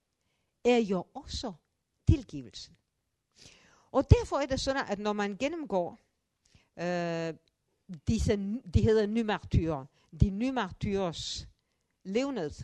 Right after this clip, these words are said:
deres, altså fortællingen om deres liv, sådan som man har kunnet stykke det sammen ud fra fortællinger og arkiver,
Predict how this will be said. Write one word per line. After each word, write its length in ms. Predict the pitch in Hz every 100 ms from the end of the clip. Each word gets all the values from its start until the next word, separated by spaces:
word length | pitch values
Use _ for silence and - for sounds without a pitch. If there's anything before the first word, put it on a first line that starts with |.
| - _ _ _ 170
deres, 420 | 208 202 - - - _
altså 200 | - -
fortællingen 720 | 202 233 - 285 285 262 208
om 180 | - 175
deres 340 | 180 170 160 214
liv, 260 | 233 185 _ _ _
sådan 360 | - 247 240 214
som 160 | 208
man 140 | 190 196
har 100 | 180
kunnet 520 | 220 220 208 - - _ _
stykke 500 | - - - 240 226
det 160 | 202 -
sammen 540 | 180 175 175 160 123 - _ _ -
ud 180 | 226
fra 360 | 214 - 175 175 - _ _
fortællinger 760 | - 208 - 214 220 196 156 139 _ _ _
og 180 | 185 185
arkiver, 480 | 170 - 247 277